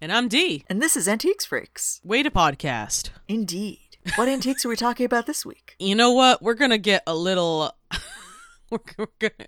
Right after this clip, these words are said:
Speaker 1: we're gonna get a little lowbrow, I think.
Speaker 2: Oh?
Speaker 1: Because I wanted to talk just a little bit about chamber <laughs> pots and bedpans.
Speaker 2: Of course.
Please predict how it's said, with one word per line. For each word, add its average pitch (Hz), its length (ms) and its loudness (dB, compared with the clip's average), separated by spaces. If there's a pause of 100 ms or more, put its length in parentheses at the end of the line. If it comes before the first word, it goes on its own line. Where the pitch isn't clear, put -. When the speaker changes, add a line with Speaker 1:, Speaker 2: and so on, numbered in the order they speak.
Speaker 1:
we're 180 100 -14
gonna 208 220 -2
get 202 180 0
a 180 40 2
little 151 460 -2
lowbrow, 147 680 -4
I 143 180 -6
think. 131 340 -10
Speaker 2:
Oh? 139 340 0
Speaker 1:
Because 226 240 -4
I 302 100 2
wanted 427 280 0
to - 60 -4
talk 208 200 2
just - 140 -6
a 262 40 -2
little 170 220 -4
bit - 220 2
about 170 240 -2
chamber 214 480 4
<laughs> - 0 -
pots 254 440 8
and 196 180 4
bedpans. 151 540 -2
Speaker 2:
Of 254 400 4
course. 233 1600 4